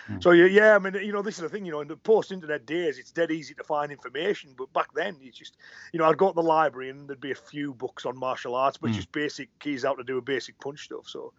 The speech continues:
Speaker 1: Hmm.
Speaker 2: yeah, I lived in a very rural area. Yeah.
Speaker 1: Well, with that being said, first you said it was agriculture. I, one of the things that motivated me to, uh, get an education was the fact that I grew up <laughs> in an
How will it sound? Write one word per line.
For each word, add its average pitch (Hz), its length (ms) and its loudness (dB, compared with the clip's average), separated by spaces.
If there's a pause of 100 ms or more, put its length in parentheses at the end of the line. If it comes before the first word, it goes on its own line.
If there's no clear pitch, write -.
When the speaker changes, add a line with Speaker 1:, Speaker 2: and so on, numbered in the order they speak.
(180)
Speaker 1:
Hmm. 113 240 2
Speaker 2:
yeah, 160 140 6
I - 40 8
lived 180 160 4
in 156 60 -4
a 147 60 2
very 156 200 4
rural 151 380 -4
area. 135 280 -6 (200)
Yeah. 151 80 -18 (220)
Speaker 1:
Well, 143 360 6 (120)
with 135 240 -6
that 135 160 2
being 120 200 4
said, 123 320 4
first 131 360 2
you 110 80 0
said 120 160 4
it 110 40 6
was 98 160 0
agriculture. 107 640 2
I, 110 240 4 (240)
one 123 240 6
of 110 60 2
the 113 40 -10
things 120 200 4
that 104 120 2
motivated 113 600 4
me 110 180 2
to, 104 360 0
uh, 98 180 -2 (540)
get 131 160 6
an 131 120 6
education 123 640 2
was 117 120 0
the 131 100 0
fact 110 340 0
that 107 160 -6 (420)
I 123 100 2
grew 123 220 0
up 113 120 -4
<laughs> 104 120 -2
in 156 80 4
an 113 100 -2